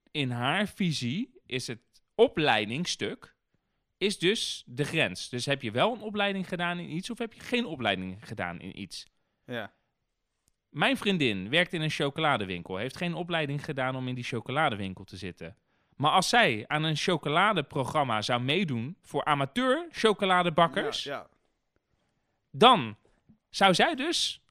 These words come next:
Speaker 1: volgens de regels, zeg maar, hier
Speaker 2: Dan
Speaker 1: zou zij
Speaker 2: wordt
Speaker 1: dus mee
Speaker 2: Evelien,
Speaker 1: mogen
Speaker 2: eh,
Speaker 1: doen.
Speaker 2: afgemaakt op het internet.
Speaker 1: Dan wordt ze afgemaakt op het internet omdat ze in een chocoladewinkel zit. Maar ze heeft geen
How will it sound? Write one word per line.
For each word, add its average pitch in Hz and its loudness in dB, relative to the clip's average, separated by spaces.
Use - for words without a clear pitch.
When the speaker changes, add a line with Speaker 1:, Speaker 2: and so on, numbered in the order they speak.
Speaker 1:
volgens 202 -2
de 147 -4
regels, 202 -4
zeg 226 -6
maar, 202 -4
hier 196 -2
Speaker 2:
Dan 254 -2
Speaker 1:
zou 175 6
zij 139 4
Speaker 2:
wordt - 0
Speaker 1:
dus 139 2
mee 262 8
Speaker 2:
Evelien, 277 4
Speaker 1:
mogen 135 4
Speaker 2:
eh, 117 -2
Speaker 1:
doen. 120 -2
Speaker 2:
afgemaakt 135 -2
op 120 -12
het - -12
internet. 220 -6
Speaker 1:
Dan 202 6
wordt 139 4
ze - 2
afgemaakt 117 0
op 135 -6
het - -6
internet 170 -2
omdat 208 0
ze - -4
in 220 0
een 208 0
chocoladewinkel 226 4
zit. 113 -4
Maar 190 4
ze - -2
heeft 120 -2
geen 202 2